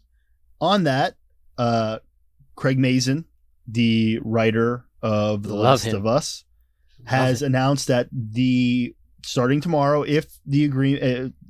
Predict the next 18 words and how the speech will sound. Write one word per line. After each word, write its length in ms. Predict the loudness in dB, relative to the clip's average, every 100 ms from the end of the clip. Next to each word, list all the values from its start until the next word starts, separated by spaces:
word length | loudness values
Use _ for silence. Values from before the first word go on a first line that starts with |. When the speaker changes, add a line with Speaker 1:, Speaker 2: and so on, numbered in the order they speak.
| -20 -20 -6
Speaker 1:
this 500 | 0 0 2 0 0
was 120 | 0
earlier 320 | 0 2 2
in 60 | 2
the 60 |
day, 220 | 2 2 2
if 240 | 0 0
the 100 | 0
agreement 360 | 0 0 2 0
is 100 | 0
agreed 260 | 0 0
upon, 360 | 0 0 -2 -4 _ _ -20 -16
starting 340 | -4 -2 -2
tomorrow, 480 | 0 0 2 2 0
they 180 | 0 0
are 140 | 0
gonna 180 | 0 -4
finish 480 | 0 0 0 -2